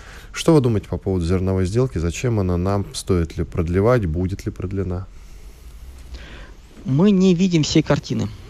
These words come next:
Speaker 2: Причём всей картины имеется в виду не локальное изолированное рассмотрение зерновой сделки и её условий.
Speaker 1: Только у
Speaker 2: А
Speaker 1: нас
Speaker 2: на что
Speaker 1: минута. Можете коротко, пожалуйста?
Speaker 2: Хорошо. Ключевой вопрос, э, победы Эрдогана. Я ставлю пятьдесят го-, процентов плюс один голос, собственно, как много месяцев назад.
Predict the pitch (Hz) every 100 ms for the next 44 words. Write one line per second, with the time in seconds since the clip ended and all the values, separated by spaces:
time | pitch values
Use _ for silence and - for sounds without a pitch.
0 | - - - - - - 139 - 180 165
1 | - 185 180 170 214 202 160 156 - 156
2 | 147 151 156 151 151 160 147 143 147 156
3 | 214 214 151 117 135 151 143 123 123 120
4 | 120 135 127 147 135 123 123 127 135 139
5 | 113 127 120 123 123 127 - 139 - -
6 | - 147 135 170 190 160 185 196 196 120
7 | 107 110 110 123 160 - - - 101 -
8 | - 98 90 87 - - - - - -
9 | - 185 202 185 139 - 175 - 208 208
10 | 208 170 - 190 190 147 - - 139 131
11 | 123 120 117 151 165 165 151 147 160 170
12 | 214 190 127 131 - 139 135 139 139 -
13 | 135 127 135 123 143 - 131 117 139 127
14 | 127 135 147 196 160 - - 127 123 113
15 | 127 123 120 120 113 117 123 113